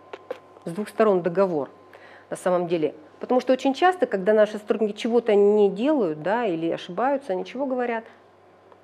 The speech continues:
«Вы так сказали». Поэтому, когда у нас написано,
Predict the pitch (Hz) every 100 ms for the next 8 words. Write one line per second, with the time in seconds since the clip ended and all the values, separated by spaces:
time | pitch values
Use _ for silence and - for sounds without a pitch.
0 | - _ _ - - 175 - - - -
1 | - 208 208 302 320 311 320 - 311 277
2 | 254 240 226 214 208 - - - 277 330
3 | 339 330 302 311 330 311 302 320 320 440
4 | 440 233 170 139